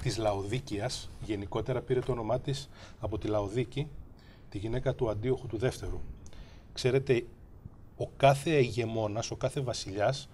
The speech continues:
ονομαζόταν και κάπως. Ο Αντίοχος ο πρώτος ήτανε ο Αντίοχος ο Σωτήρας. Ο Αντίοχος ο τρίτος ήτανε ο Αντίοχος ο Μέγας.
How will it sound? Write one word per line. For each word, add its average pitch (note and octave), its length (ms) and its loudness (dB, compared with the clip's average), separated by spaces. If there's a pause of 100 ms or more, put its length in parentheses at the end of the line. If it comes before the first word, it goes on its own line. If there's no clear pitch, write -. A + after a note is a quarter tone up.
(120)
ονομαζόταν B2 580 0
και C#3+ 100 -4
κάπως. - 560 2 (500)
Ο A2 140 6
Αντίοχος B2 520 4
ο G#2 60 -2
πρώτος C#3+ 580 2 (300)
ήτανε E3 360 2
ο C#3+ 80 4
Αντίοχος C#3 440 0
ο - 40 -8
Σωτήρας. B2 720 -2 (360)
Ο A2 100 0
Αντίοχος C#3 480 2
ο A#2+ 80 2
τρίτος C#3+ 580 4 (260)
ήτανε F#3 460 2 (260)
ο C3 140 8
Αντίοχος D#3+ 640 4
ο D#3 40 0
Μέγας. C#3+ 580 2